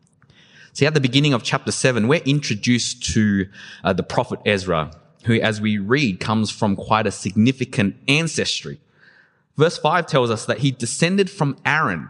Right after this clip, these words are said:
the chief priest, who you may remember as Moses' brother, a man who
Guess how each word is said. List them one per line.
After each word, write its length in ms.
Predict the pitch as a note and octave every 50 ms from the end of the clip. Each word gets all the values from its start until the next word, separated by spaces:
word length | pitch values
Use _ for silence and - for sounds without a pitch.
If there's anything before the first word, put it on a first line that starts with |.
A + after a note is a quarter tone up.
| - - -
the 80 | G#2
chief 560 | - - - - D#3+ D#3 D#3+ - - - _ _
priest, 500 | - D3+ C3 G2+ F#2 - - - - - - - - - - - _
who 80 | - C#3+
you 240 | C3 B2 C3 C3+ C#3
may 160 | C3+ C3+ C#3+
remember 460 | C#3 B2+ B2+ C#3+ E3+ G#3+ F#3 C3+ -
as 400 | - G2+ G2+ G#2 G#2 G#2+ A2+ -
Moses' 540 | F2+ G#2+ G#2+ G#2+ A2+ A2+ A#2 A#2 A2 B2 A#2
brother, 320 | G#2+ C#3 D3+ F#3 C#3+ E2+ - - - - - _ _
a 80 | - G#2+
man 280 | A2 A#2+ B2 B2 B2+ B2+
who 420 | - C3+ C3 B2+ B2 A#2+ A#2 -